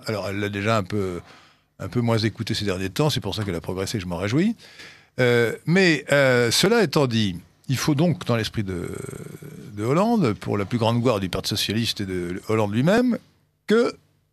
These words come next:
nous soyons dans cette configuration au premier tour de l'élection présidentielle de deux mille dix-sept. Donc il a intérêt à renforcer le Front National.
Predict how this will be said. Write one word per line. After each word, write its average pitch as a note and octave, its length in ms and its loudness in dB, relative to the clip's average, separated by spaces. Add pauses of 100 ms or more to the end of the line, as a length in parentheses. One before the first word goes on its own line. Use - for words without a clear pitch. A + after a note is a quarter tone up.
(200)
nous C3 60 -4
soyons C3 220 0
dans F3+ 60 0
cette B2 160 0
configuration E3 760 2
au B2+ 60 -6
premier C#3 280 -2
tour G#3+ 320 -2 (380)
de B2 60 -4
l'élection C3 200 0
présidentielle C#3+ 420 0
de C#3+ 40 -2
deux A#2+ 120 0
mille A#2+ 120 -2
dix-sept. F#2+ 380 -6 (960)
Donc D#3 160 0
il B2+ 80 4
a A2+ 40 4
intérêt A#2+ 240 2
à A#2 80 4
renforcer B2 340 0
le - 40 -4
Front - 100 -2
National. B2+ 500 -2